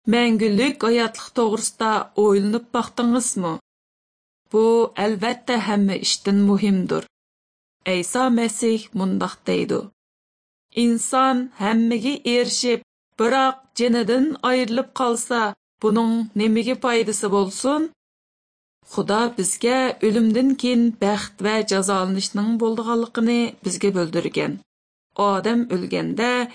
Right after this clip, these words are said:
ikkili joyga bora oladi. Biri jannat, yana biri do'zaxdir. Biz ba'zi gunohlar cho'ng, ba'zi gunohlar kichik deb qaraymiz. Biroq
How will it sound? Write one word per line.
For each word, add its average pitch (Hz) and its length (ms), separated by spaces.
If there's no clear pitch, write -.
ikkili - 440
joyga 247 360
bora 190 260
oladi. 156 420
Biri 214 200
jannat, 226 560
yana 208 300
biri 180 320
do'zaxdir. 170 680
Biz 226 300
ba'zi 202 460
gunohlar 202 580
cho'ng, 233 420
ba'zi 294 280
gunohlar 247 500
kichik 220 580
deb 220 200
qaraymiz. 170 520
Biroq 220 440